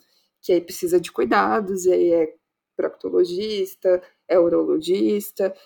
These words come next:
e, e et cetera e tal, os outros, os outros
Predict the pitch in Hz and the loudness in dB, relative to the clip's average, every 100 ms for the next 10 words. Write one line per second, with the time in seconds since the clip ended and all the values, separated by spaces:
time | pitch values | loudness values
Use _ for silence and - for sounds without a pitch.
0 | _ - 185 165 175 175 - - 180 180 | _ -8 -4 -4 -6 -10 -16 -8 0 0
1 | 180 - - 190 185 170 175 180 180 175 | 0 -6 -4 -4 0 0 2 0 -4 -12
2 | 175 - 175 175 170 180 170 - | -8 -6 -2 -2 -2 -2 -2 -4